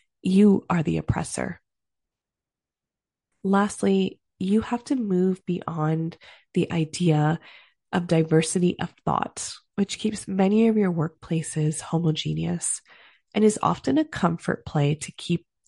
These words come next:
equity-deserving groups out. Beyond the fact that it's twenty twenty-three and we need to advance the conversation around what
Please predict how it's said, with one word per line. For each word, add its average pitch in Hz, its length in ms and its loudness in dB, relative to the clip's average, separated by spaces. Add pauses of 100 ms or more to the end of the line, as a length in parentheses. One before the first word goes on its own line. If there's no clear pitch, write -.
(120)
equity-deserving 160 840 -2
groups 151 320 -4 (100)
out. - 340 -8 (1080)
Beyond 233 400 4
the 269 80 4
fact 190 320 -2
that 180 120 0
it's 165 140 -6
twenty 185 260 -4
twenty-three 170 760 -2
and 170 160 -8
we 170 120 -4
need 175 160 -2
to - 160 -6
advance 165 480 -6
the 180 100 -8
conversation 160 800 -4
around 156 420 -4
what 160 140 -2